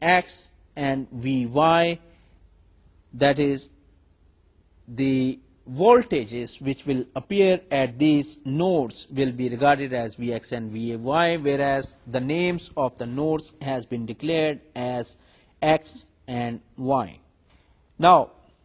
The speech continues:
before we start the analysis of this circuit, once again, we'll be writing the nodal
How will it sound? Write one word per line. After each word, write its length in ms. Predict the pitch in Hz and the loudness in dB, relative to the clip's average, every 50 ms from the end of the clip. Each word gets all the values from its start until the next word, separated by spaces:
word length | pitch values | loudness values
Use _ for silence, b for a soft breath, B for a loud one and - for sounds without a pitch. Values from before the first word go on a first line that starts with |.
| _ _ _ _ _ _ _ _ _ _ | _ _ _ _ _ _ _ _ _ _
before 340 | - 160 160 - 220 247 254 | -6 -2 4 6 8 8 8
we 160 | 240 - 196 | 6 4 -2
start 480 | 180 - - - 202 214 208 202 190 165 | -4 -4 0 2 4 6 4 4 2 0
the 400 | 160 147 147 139 135 131 - - _ _ _ _ | -2 0 2 2 2 0 -2 -6 _ _ _ _
analysis 720 | - 151 170 196 214 208 208 - - - 151 139 127 - - - | -6 0 2 4 4 4 4 2 0 0 0 0 0 -2 -6 -2
of 200 | 156 135 117 - - | -2 -2 -2 -2 -6
this 180 | 127 120 - | -6 -6 -6
circuit, 580 | - - 196 208 202 - - 190 190 180 185 - _ b b b b b b b b b _ _ _ _ _ _ _ | 0 2 2 2 2 0 0 0 0 0 -2 -10 _ b b b b b b b b b _ _ _ _ _ _ _
once 320 | - 123 147 147 147 - - | -4 0 0 0 0 -2 -6
again, 480 | 151 156 180 185 185 190 190 185 185 - - _ _ _ | 0 4 6 6 6 6 4 2 -4 -8 -14 _ _ _
we'll 280 | 151 156 156 151 147 | 4 6 6 6 4
be 220 | 143 143 143 139 131 | 2 2 0 0 2
writing 800 | 123 147 165 180 190 190 185 - - 190 180 175 180 175 180 - - _ _ _ _ _ | 2 4 4 6 4 4 0 0 2 2 4 4 2 -2 -8 -12 -16 _ _ _ _ _
the 500 | - 123 120 139 143 139 139 139 139 - - | -12 -4 0 2 2 2 2 0 -2 -4 -6
nodal 540 | - 143 156 180 185 185 170 165 156 151 - | -6 -2 0 2 2 4 4 2 2 2 -2